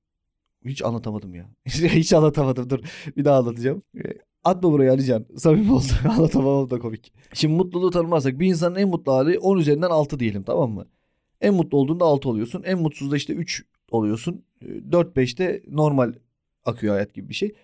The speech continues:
Bir insan, e, yolda bir milyon dolar buldu diyelim. Ya da bir milyon euro bulsun ya. Ne fark eder? <laughs> Mutluluğu tavan yaptı. Altıya vurdu sayı, tamam mı? On üzerinden altı da demeyelim. Niye on üzerinden altı dedik?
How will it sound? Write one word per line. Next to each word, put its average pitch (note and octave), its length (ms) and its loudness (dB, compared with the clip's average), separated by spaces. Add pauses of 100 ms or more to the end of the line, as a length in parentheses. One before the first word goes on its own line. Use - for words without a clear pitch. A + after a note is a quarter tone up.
(340)
Bir G3+ 120 2
insan, G#3 380 0 (580)
e, B1+ 60 -2 (920)
yolda F#3+ 340 2
bir G3 60 2
milyon F3+ 260 0
dolar F3 240 4
buldu B2 220 2
diyelim. C3 320 -4 (840)
Ya D#3 120 4
da F3 100 2
bir F#3 60 0
milyon F3+ 240 -2
euro F#3 180 4
bulsun C3 240 -2
ya. B2 200 -4
Ne D3+ 100 0
fark C#3+ 200 -2
eder? A#2+ 440 -4 (260)
<laughs> - 300 -20
Mutluluğu A3 420 2
tavan G#3+ 220 4
yaptı. C3 380 0
Altıya F#3 380 6
vurdu D#3 220 4
sayı, G#2 280 -6
tamam C#3+ 300 0
mı? F2+ 140 -8 (300)
On F3+ 160 2
üzerinden G3 300 2
altı F#3 260 2
da F#3 100 4
demeyelim. A#2 340 0
Niye D#3 100 2
on F#3+ 120 2
üzerinden C3+ 280 0
altı G#2+ 180 -4
dedik? - 180 -16